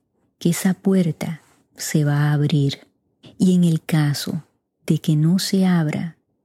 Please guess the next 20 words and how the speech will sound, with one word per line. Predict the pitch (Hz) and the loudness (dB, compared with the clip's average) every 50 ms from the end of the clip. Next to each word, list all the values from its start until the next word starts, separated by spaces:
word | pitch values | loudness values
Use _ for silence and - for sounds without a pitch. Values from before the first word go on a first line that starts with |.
| _ _ _ _ | _ _ _ _
te | - 160 | 0 0
voy | 151 156 160 165 | 2 2 2 2
a | 170 175 | 2 2
dar | 175 180 | 2 2
un | 180 175 | 2 0
consejo | - - 170 165 165 - - 175 175 180 175 185 180 165 | 0 0 -2 -2 -2 0 0 0 0 2 0 -2 -4 -4
que | - - 156 143 | -2 -2 -2 -2
yo | 143 151 160 156 160 170 190 196 _ _ _ _ _ _ _ _ _ _ | 0 0 0 0 0 0 -2 -4 _ _ _ _ _ _ _ _ _ _
lo | _ 175 165 | _ 0 0
he | 165 165 | 0 0
seguido | - - 170 165 170 180 185 175 | 0 0 0 2 2 2 2 0
personalmente | 180 170 160 160 - - 165 156 156 156 156 170 202 226 226 - 185 - _ | 0 -2 -2 -2 -2 0 0 2 2 2 2 2 2 2 0 -2 -4 -4 _
y | - 156 | -2 -2
se | - - 170 | 0 0 0
lo | 156 151 | 0 2
he | 156 | 2
dado | 151 156 165 170 170 | 2 2 2 2 2
a | 165 | 0
muchas | 160 156 156 - 170 160 | 0 -2 -2 -2 -2 -4
personas. | _ - 170 156 156 - - - 156 147 143 143 156 147 - - _ | _ -2 -4 -4 -4 -6 -2 -2 -2 0 -2 -4 -4 -8 -12 -20 _